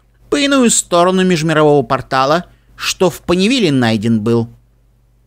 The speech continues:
Зал разразился возбуждённым гомоном. Впервые одна из принцесс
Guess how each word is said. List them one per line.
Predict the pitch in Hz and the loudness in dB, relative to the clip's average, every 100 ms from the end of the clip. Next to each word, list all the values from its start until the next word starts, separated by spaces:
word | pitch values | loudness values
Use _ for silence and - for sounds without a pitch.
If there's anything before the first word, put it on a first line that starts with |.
| _ _ _ _ _ _ _ - | _ _ _ _ _ _ _ -16
Зал | 92 95 123 208 | -10 -8 -6 -6
разразился | 208 185 175 151 180 175 - | -8 -6 -6 -4 -6 -6 -10
возбуждённым | 160 143 127 117 123 135 135 135 | -10 -10 -10 -8 -6 -4 -4 -4
гомоном. | 127 131 113 95 - _ _ _ _ _ _ - | 0 0 0 -4 -10 _ _ _ _ _ _ -20
Впервые | - - 147 170 165 220 165 123 - | -20 -6 -2 0 2 2 2 0 -4
одна | 123 139 139 | -6 -2 -2
из | 127 - | -2 -4
принцесс | 120 117 - 180 - - | -4 -4 -2 -4 -4 -10